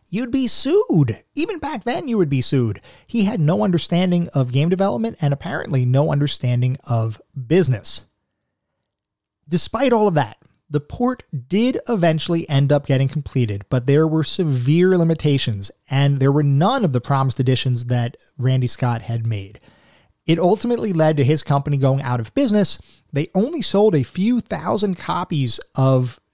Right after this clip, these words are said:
Doom. Even though fifty thousand copies had been made, the expectations were sky high. They only sold a few thousand out of those fifty thousand,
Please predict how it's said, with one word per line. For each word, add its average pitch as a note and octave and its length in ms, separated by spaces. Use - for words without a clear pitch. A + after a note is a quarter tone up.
Doom. A2+ 460
Even A3+ 280
though G#3 200
fifty A#3 400
thousand F#3 480
copies E3+ 460
had C#3+ 160
been C#3+ 160
made, C#3+ 380
the - 160
expectations F3+ 680
were B2+ 100
sky D#3 420
high. D3+ 360
They A#2+ 160
only G3+ 180
sold E3 340
a C#3 40
few F#3+ 500
thousand E3+ 480
out C3 160
of B2+ 60
those B2+ 160
fifty C3 280
thousand, A2 520